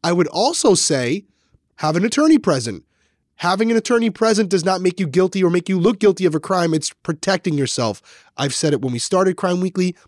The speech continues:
I'll say it as long as we're doing Crime Weekly. As a police officer, I, if I were investigating you or interviewing you and you said, "Hey, Detective Lev-, Levasseur, I'm coming in,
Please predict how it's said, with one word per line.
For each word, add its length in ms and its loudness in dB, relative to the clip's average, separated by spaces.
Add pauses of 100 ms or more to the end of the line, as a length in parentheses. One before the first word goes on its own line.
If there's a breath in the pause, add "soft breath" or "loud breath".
(280 soft breath)
I'll 120 -2
say 260 -2
it 60 0
as 140 0
long 160 0
as 100 -2
we're 80 0
doing 300 2
Crime 240 -6
Weekly. 320 -10
As 200 -2
a 40 -2
police 340 0
officer, 400 -4 (500 soft breath)
I, 120 -2
if 120 -4
I 140 0
were 220 2
investigating 680 -2 (160)
you 200 2
or 240 2
interviewing 520 2
you 240 2 (420 soft breath)
and 160 -4
you 60 0
said, 200 -4
"Hey, 320 -2 (320)
Detective 460 -2
Lev-, 240 -6
Levasseur, 440 -2
I'm 100 -4
coming 320 -4
in, 240 2